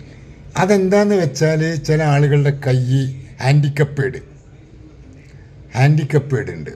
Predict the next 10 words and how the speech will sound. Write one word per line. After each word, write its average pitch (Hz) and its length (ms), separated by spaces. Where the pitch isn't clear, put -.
അതായത് 123 440
അംഗവൈകല്യമുള്ള 120 1000
ആളുകൾ. 62 260
അതുപോലത്തെ 214 540
അംഗവൈകല്യമാണ് 147 1040
അവരുടെ 117 380
ഗുഹ്യസ്ഥാനത്തിന് 107 960
സംഭവിക്കുന്നതുണ്ട്. 82 960
ചില 185 160
ഹിൻസ്-, 156 340